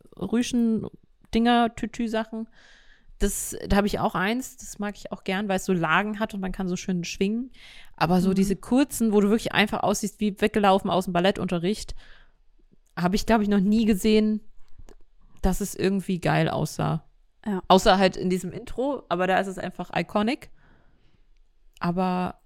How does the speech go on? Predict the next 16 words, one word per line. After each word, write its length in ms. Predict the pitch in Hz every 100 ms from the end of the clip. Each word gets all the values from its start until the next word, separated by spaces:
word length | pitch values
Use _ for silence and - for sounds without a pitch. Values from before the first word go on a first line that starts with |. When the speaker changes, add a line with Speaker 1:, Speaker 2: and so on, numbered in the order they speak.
| -
Speaker 1:
puh, 260 | - 175 151 -
Speaker 2:
Ja. 220 | 208 190 196
Speaker 1:
wüsste 140 | -
ich 40 |
jetzt 200 | 165 156
nicht. 260 | 160 160 - _ -
Speaker 2:
Ja, 340 | 302 202 190 - -
und 160 | 233 214
dann 260 | 196 254 381 -
ist 160 | 254 269
es 120 | 262
auch 100 | 240
eigentlich 260 | 240 269 -
schon 140 | 269
vorbei, 420 | 277 262 254 208
ne? 200 | 190 262